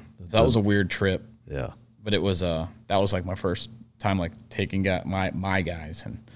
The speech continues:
Speaker 2: letting them drink the night before, then waking them up at five A M for a surprise rock run
Speaker 1: Yeah.
Speaker 2: or something like that. Like, I got to be that guy.
Speaker 1: <laughs>
Speaker 2: Um, I was a fire breather as a corporal. I toned it down when I
Speaker 1: Yeah.
Speaker 2: became a sergeant.
Speaker 1: Yeah.
Speaker 2: It's exhausting being that way.
Speaker 1: Yeah, that's classic. Um,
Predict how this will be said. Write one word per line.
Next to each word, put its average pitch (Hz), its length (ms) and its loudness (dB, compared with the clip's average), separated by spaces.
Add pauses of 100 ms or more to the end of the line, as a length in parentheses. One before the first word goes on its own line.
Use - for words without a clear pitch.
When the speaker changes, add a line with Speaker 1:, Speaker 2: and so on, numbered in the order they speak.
(460)
Speaker 2:
letting 92 200 -2
them 92 100 0
drink 87 240 0
the - 60 -8
night 82 160 -4
before, 87 320 -2
then 87 100 -4
waking 82 280 -4
them 71 100 -4
up 80 180 -4
at 71 100 -10
five 90 280 0
A - 20 0
M 82 240 -2
for 80 160 -6
a - 60 -4
surprise 80 400 -4
rock 78 320 -2
run 76 180 -2
Speaker 1:
Yeah. 78 60 0
Speaker 2:
or - 40 -4
something - 200 -10
like - 100 -6
that. - 240 -6
Like, - 140 -10 (160)
I 101 140 4
got 90 180 0
to 95 80 -4
be 90 120 -2
that 80 200 -6
guy. 87 240 -4 (260)
Speaker 1:
<laughs> - 100 -2 (340)
Speaker 2:
Um, 80 260 0
I 95 80 6
was 104 100 6
a - 20 0
fire 92 240 4
breather 87 300 2
as 80 100 -2
a 82 60 -6
corporal. 82 420 -2
I 82 80 -2
toned 98 240 0
it 76 80 -4
down 85 320 -4
when 98 100 -4
I 82 120 0
Speaker 1:
Yeah. 73 80 0
Speaker 2:
became 85 180 -2
a 80 60 -6
sergeant. 82 480 -4
Speaker 1:
Yeah. 85 200 -2 (460)
Speaker 2:
It's - 140 -8
exhausting 82 540 -2
being 80 240 -8
that 78 140 -8
way. 76 220 -8 (180)
Speaker 1:
Yeah, 62 140 -10
that's 67 160 -12
classic. - 560 -12 (220)
Um, 67 460 -2